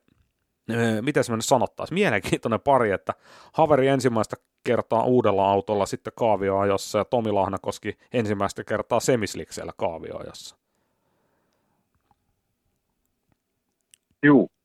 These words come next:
Speaker 2: kyllä,
Speaker 1: Y-,
Speaker 2: ja
Speaker 1: oliko sul, kerkäsit sä piirtelee, kirjoottelee
Speaker 2: En mä,
Speaker 1: mitään?
Speaker 2: en, en, en kerennyt piirtelemään, mut tota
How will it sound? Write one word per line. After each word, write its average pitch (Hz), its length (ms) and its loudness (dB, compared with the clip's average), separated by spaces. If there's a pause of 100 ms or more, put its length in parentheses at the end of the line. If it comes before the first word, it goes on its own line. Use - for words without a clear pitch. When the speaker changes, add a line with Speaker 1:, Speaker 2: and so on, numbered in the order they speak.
Speaker 2:
kyllä, 101 380 4
Speaker 1:
Y-, 98 40 6
Speaker 2:
ja 95 100 4 (440)
Speaker 1:
oliko 151 200 0
sul, 135 160 2 (180)
kerkäsit 123 380 -2
sä 123 100 -2 (500)
piirtelee, 101 520 -2 (440)
kirjoottelee 90 800 -2
Speaker 2:
En 160 120 10
mä, 151 100 8
Speaker 1:
mitään? - 240 -4 (440)
Speaker 2:
en, 139 180 6 (100)
en, 123 300 6
en 123 220 6
kerennyt 117 480 6
piirtelemään, 101 720 6
mut 101 200 0
tota 104 300 6